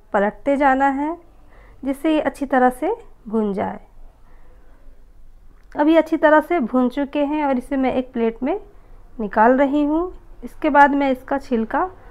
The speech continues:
निकाल लूँगी जब ये ठंडे हो जाए। अब ठंडे होने पर इनका मैंने छिलका निकाल लिया है।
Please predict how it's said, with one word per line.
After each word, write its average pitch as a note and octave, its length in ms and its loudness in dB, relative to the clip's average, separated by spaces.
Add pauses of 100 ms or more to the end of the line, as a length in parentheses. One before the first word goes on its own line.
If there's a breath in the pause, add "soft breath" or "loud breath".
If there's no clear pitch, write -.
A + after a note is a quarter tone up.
(320 soft breath)
निकाल A3+ 380 2
लूँगी C#4 400 0
जब C4 220 2
ये G4 180 -2 (160)
ठंडे G3+ 320 -2
हो F3+ 140 -4
जाए। G3 280 -10 (1800 loud breath)
अब D#4+ 100 -2
ठंडे D4+ 320 4
होने E4 240 6
पर D#4+ 140 4
इनका D4+ 280 2
मैंने D4+ 200 0
छिलका C#4 320 -2
निकाल A#3 380 2
लिया C4+ 300 2
है। D4+ 300 -2